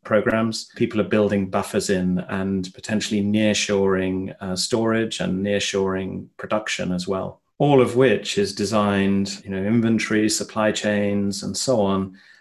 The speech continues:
to address concentration risks in supply chains and across commercial businesses. The other thing that I think is worth mentioning around covid is, particularly in trade, there has been over the last few years an exponential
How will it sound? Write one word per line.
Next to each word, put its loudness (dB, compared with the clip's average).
to 0
address 2
concentration -2
risks -4
in 0
supply -4
chains -4
and -2
across -4
commercial -4
businesses. -6
The 4
other 8
thing 4
that 2
I 0
think 0
is -4
worth 2
mentioning -2
around -2
covid 2
is, 0
particularly 2
in 2
trade, 2
there 0
has -4
been 0
over 0
the 0
last -2
few -4
years 2
an -2
exponential -2